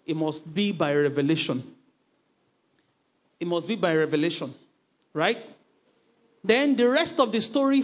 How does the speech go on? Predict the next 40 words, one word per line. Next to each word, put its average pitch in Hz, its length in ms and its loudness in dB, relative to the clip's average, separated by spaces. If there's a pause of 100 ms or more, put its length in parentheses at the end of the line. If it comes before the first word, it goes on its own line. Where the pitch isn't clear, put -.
(100)
from 208 360 0
Adam, 196 520 -2
things 277 220 2
that 208 160 0
happened 233 640 -2 (400)
since 269 480 0
Adam 214 380 2
came. 165 340 -4 (480)
How 277 160 2
do 247 100 0
you 247 60 2
think 233 200 0
he 185 60 -2
got 196 220 2
those 180 180 2
ones? 143 320 -4 (1500)
Maybe 220 220 2
by 175 160 4
revelation, 190 640 2
some. 220 640 -2
But 220 260 0 (380)
you 214 80 -4
see, 277 200 -4
God 294 300 0
does 202 180 0
not 233 260 -2 (260)
reinvent 175 960 -2
things. 147 480 -4 (680)
The 170 120 -4
first 269 280 -2
time 220 140 2
he 190 80 2
wrote 196 220 2
on 170 120 0
tablet 185 380 0
of 147 80 -2
stone, 151 300 0
he 147 100 2
carved 165 320 -4
it. - 180 -6